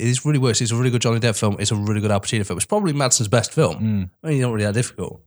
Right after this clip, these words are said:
Speaker 1: but he's up there with, like, Reservoir Dogs and stuff like that.
Speaker 2: Some very uncomfortable scenes, and even years later. And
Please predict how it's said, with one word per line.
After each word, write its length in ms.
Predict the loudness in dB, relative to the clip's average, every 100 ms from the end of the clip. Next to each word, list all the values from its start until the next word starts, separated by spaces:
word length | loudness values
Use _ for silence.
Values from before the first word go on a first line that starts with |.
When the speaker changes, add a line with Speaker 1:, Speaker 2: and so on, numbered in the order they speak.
| _
Speaker 1:
but 120 | 0
he's 120 | 2
up 80 | 0
there 160 | 2 2
with, 220 | 2 0
like, 140 | -2
Reservoir 340 | 0 -2 -2 -4
Dogs 240 | -4 -8
and 80 | -8
stuff 200 | -6 -2
like 80 | -2
that. 100 | 2
Speaker 2:
Some 140 | 2 4
very 260 | 4 4
uncomfortable 440 | 2 2 -2 0 0
scenes, 280 | 2 0 0
and 80 | 0
even 400 | 2 2 0 0
years 320 | 0 0 0
later. 380 | 0 -2 -4 -4
And 220 | -4